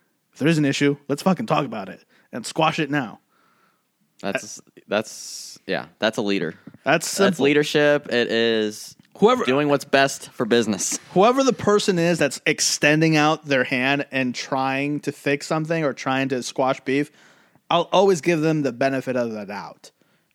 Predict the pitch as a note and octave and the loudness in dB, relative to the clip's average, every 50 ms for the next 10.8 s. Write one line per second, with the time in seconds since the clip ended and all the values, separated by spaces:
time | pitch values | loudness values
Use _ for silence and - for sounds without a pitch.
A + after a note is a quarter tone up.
0 | _ - G#2 A2 A#2 A#2+ - _ _ _ _ _ _ _ _ _ _ - C#3 A#2 | _ -12 -10 -8 -8 -8 -10 _ _ _ _ _ _ _ _ _ _ -14 -10 -4
1 | B2 D3 D3 C#3+ C#3+ E3 E3 - - - - - D3 C3 A#2 F#2+ - _ _ _ | -2 0 0 2 0 0 -2 -2 -2 -4 -4 -2 -4 -6 -6 -8 -14 _ _ _
2 | _ _ _ _ _ _ _ _ _ _ _ - - - - C#3 E3+ F#3 G#3 F3+ | _ _ _ _ _ _ _ _ _ _ _ -16 -16 -8 -4 -2 0 0 0 -2
3 | - - F#3 F#3+ F3 - - E3 D3+ D3 C#3+ - _ _ _ _ _ _ _ C#3+ | 0 0 0 0 0 0 0 0 0 0 -4 -6 _ _ _ _ _ _ _ -4
4 | C#3 C3+ C3 B2+ B2 A#2+ B2 C#3 C3+ C3 B2 A2+ G#2+ G#2 G#2 G#2+ A2+ B2 C3+ D#3 | -4 -2 -2 -2 -4 -2 -2 -2 -2 -2 -2 -4 -6 -6 -8 -6 -4 0 0 0
5 | F#3 G3 - _ _ _ _ _ _ _ _ _ _ _ _ _ _ _ _ _ | 0 0 -4 _ _ _ _ _ _ _ _ _ _ _ _ _ _ _ _ _
6 | _ _ _ _ _ _ - - D#3 D3 - - D#3+ E3 E3 D#3 D3 - - - | _ _ _ _ _ _ -6 -4 -4 -2 -2 -2 -2 0 0 0 -2 -2 0 -2
7 | E3 D3 - D3 C3 C3+ D#3+ F#3 G#3 - - - - _ - - - D3+ D3 D3 | -2 -2 -2 0 0 2 2 2 0 -2 -6 -10 -12 _ -10 -4 0 2 2 4
8 | D3+ D3+ C#3+ D3 D3+ D#3 D#3+ F3+ G3 F#3+ E3+ D#3 C#3+ - - - - C3 - G3 | 4 4 4 4 4 4 4 4 4 4 4 2 2 0 -4 -8 -6 -2 2 2
9 | G#3+ A3 G#3+ G#3 F#3 - - D#3+ E3 D3+ D3+ D3+ D3+ D3 C#3+ C3+ - - _ - | 4 4 2 0 0 -2 -2 -2 0 0 2 2 2 2 0 -2 -4 -10 _ -20
10 | - _ _ - B2 A#2+ A2 - D#2 - - - - - - | -20 _ _ -14 -12 -12 -12 -12 -16 -20 -18 -16 -16 -16 -16